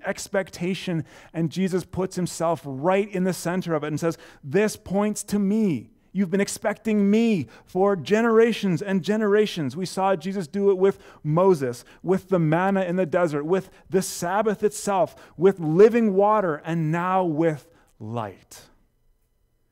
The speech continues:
Not only light for Jerusalem, but light for the whole world.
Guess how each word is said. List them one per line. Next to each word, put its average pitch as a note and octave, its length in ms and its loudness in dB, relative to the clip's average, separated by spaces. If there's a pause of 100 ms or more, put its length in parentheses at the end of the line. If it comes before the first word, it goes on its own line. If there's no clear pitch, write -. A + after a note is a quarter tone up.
(380)
Not C#3 280 -6
only D#3+ 240 0
light C#3+ 260 -4
for C#3+ 160 -8
Jerusalem, A#2 720 -8
but G#2+ 200 -12
light B2+ 240 -8
for B2+ 220 -10
the A#2+ 140 -12
whole C#3 720 -8 (280)
world. A#2 600 -8